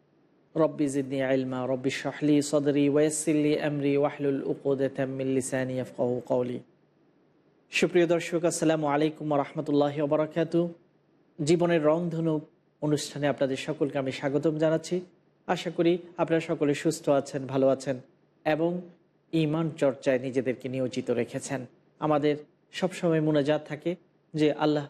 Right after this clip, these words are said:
আমাদের সবাইকে সিরাতে মুস্তাকিম এবং সরল পথের পথিক হিসেবে অটল থাকার জন্য তৌফিক দান করেন। আল্লাহুম্মা আমিন। ইতিমধ্যে আপনারা জেনেছেন, জীবনের রংধনু অনুষ্ঠানের মাধ্যমে জীবনের বিভিন্ন রূপগুলোকে আমরা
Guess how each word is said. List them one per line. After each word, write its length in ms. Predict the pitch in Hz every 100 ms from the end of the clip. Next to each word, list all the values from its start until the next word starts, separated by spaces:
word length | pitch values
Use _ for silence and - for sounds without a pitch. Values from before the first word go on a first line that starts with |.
| -
আমাদের 300 | - 143 135 131
সবাইকে 360 | 143 139 135 139
সিরাতে 400 | - 156 139 131
মুস্তাকিম 500 | 131 131 139 - 143 135 - _
এবং 160 | 160 180
সরল 400 | 175 - 202 175 139
পথের 300 | 139 - 135 127
পথিক 260 | 135 143 127
হিসেবে 320 | 131 139 127 127 - _ _
অটল 280 | 151 147 156
থাকার 300 | - 139 135 123
জন্য 180 | 127 117
তৌফিক 340 | 120 - 127
দান 140 | 127 -
করেন। 200 | - 123 117 _ -
আল্লাহুম্মা 400 | 151 131 113 123
আমিন। 200 | 113 113 107 _ _ _ _ _ 185
ইতিমধ্যে 440 | 180 196 180 190 196
আপনারা 240 | 185 180
জেনেছেন, 480 | 165 180 180 180 175 180 - -
জীবনের 360 | 151 156 156 143
রংধনু 380 | 156 180 170 180
অনুষ্ঠানের 440 | 175 - 185 175 165
মাধ্যমে 360 | 156 165 160 165 160 151
জীবনের 320 | 156 160 156 151
বিভিন্ন 220 | 165 160 151
রূপগুলোকে 600 | 170 208 160 160 151 151
আমরা 240 | 135 135